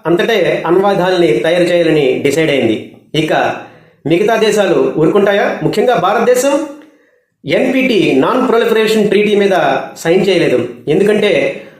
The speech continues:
మన అణ్వాయుధాల్ని పెంచుకునే హక్కుని, పాకిస్తాన్ నుంచి, చైనా నుంచి అణ్వాయుధాల నుంచి దేశాన్ని రక్షించుకునే హక్కు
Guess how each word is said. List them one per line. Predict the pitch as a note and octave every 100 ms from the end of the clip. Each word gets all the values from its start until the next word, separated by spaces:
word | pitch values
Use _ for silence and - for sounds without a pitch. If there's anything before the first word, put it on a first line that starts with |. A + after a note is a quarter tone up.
| _
మన | D3+ E3+ D#3+ B2 D3
అణ్వాయుధాల్ని | G3 A3+ A#3+ G#3+ A3 G3+ D3+ - -
పెంచుకునే | G3 - A#3+ A3+
హక్కుని, | - F#3+ A3 B3+ C4+ - - - - - - - - - - - - - -
పాకిస్తాన్ | F#3+ C4+ B3+ - A#3+
నుంచి, | A#3+ A3+ A#3 F3+ F#3+
చైనా | G#3+ A3+
నుంచి | A3+ G#3+ A3+ G#3+
అణ్వాయుధాల | - F3+ G#3 A3 G3+ G#3
నుంచి | G3+ G3
దేశాన్ని | D#3 F#3 G#3 G3+
రక్షించుకునే | F3+ F3+ G#3 - G#3+
హక్కు | F#3+ F#3+ F#3+ G3 D3 -